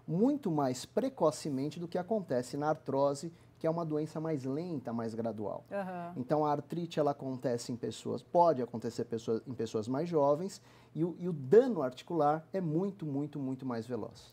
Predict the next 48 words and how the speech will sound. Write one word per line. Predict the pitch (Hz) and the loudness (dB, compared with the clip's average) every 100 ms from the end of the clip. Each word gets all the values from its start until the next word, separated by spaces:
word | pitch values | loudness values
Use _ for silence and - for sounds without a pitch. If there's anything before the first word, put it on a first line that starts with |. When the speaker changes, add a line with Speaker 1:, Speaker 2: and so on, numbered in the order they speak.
| - | -8
Speaker 2:
Como | 494 494 | -6 -2
que | 294 | -2
é | |
o | 214 | 0
diagnóstico, | 208 196 202 180 160 - | -2 -2 -2 -2 -4 -8
doutor? | 185 180 196 | -8 -6 -6
Porque | 208 202 | -6 -6
eu | 277 | -4
imagino | 330 269 311 | -4 -4 -4
que | 330 | -4
nas | 320 269 | -4 -4
duas | 285 | -4
situações | 302 294 269 277 277 | -6 -6 -6 -4 -4
a | 330 | -4
pessoa | 311 - 311 | -4 -2 -4
chega | - - 262 | -4 -4 -4
com | 277 302 | -4 -4
queixa | 277 269 | -4 -6
de | 277 | -8
dores, | 294 339 320 214 156 151 | -2 4 4 4 -2 -6
né? | - 120 - | -6 -4 -2
Speaker 1:
Exatamente. | 127 123 110 85 | -2 -4 -4 -4
Speaker 2:
Só | 196 | -2
que | 214 | -4
existem | 190 220 233 | -6 -6 -6
dores | 208 196 190 175 | -6 -6 -6 -8
específicas? | 190 - 175 - 277 370 254 180 | -10 -10 -10 -6 -6 -6 -8 -10
Como | - 294 | -8 -12
é | |
que | - | -12
funciona? | 196 - 156 156 - - - | -16 -14 -14 -14 -18 -20 -14
Speaker 1:
Na | 143 226 | -4 -4
artrite | 233 - 147 - | -4 -4 -4 -4
reumatoide, | 117 92 - 143 147 107 98 - - - | -6 -8 -2 2 2 0 -10 -20 -20 -12
a, | - 131 127 123 - | -4 -2 0 -2 -6
a | 131 | -10
dor | 117 165 160 - - | -2 0 0 -2 -8
é | |
uma | 135 147 | -6 -6
dor | 131 156 156 | -2 -2 -2
inflamatória, | 180 220 - 165 151 - 113 98 127 | -6 -6 -2 -2 -2 -2 -2 0 0
ou | 156 | -2
seja, | - 127 107 95 104 - | -4 -2 -2 -4 -8 -8
a | 123 | -12
dor | 117 156 202 | -6 -4 -4
da | 175 | -2
artrite | 151 147 135 - | -4 -4 -8 -6
reumatoide | 127 113 - 147 147 | -6 -4 -2 -4 -4